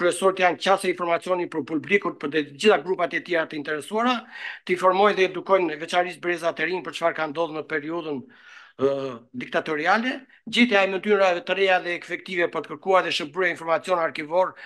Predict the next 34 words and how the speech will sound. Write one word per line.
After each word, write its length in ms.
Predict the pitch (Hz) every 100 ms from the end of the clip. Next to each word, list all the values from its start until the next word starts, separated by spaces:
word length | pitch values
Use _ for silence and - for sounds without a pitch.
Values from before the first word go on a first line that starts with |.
| - 160
në 80 |
kohë 220 | 143 165 147
reale, 320 | 165 220 240 -
kryesisht 560 | 190 160 - 214 -
në 80 | 190
mbështetje 480 | 175 151 190 196 190
dhe 120 | 170
zhvillim 240 | 135 165 180
të 80 | -
procesit 400 | 160 185 165 165
të 80 | 156
identifikimit 540 | 151 139 160 190 180 - - - -
dhe 140 | 160 170
rikuprimit 720 | 156 156 151 151 180 190 190
të 140 | 165 175
eshtrave 320 | 180 180 170
të 80 | 147
persona 400 | 151 175 175 156
të 160 | 147
zhdukur 320 | 147 170 175
apo, 220 | 151 151 143 -
apo 300 | 160 170 165 143
ekzekutuar 560 | 156 - 135 202 202 - - -
me 180 | 156 185
dhe 80 | 175
pa 160 | 160
vendin 240 | 151 147 139
gjykate. 400 | 139 143 127 131
Mund 240 | 165 160
të 80 | 185
them 140 | 160 151
se 80 |
në 160 | 151 143
këtë 160 | 190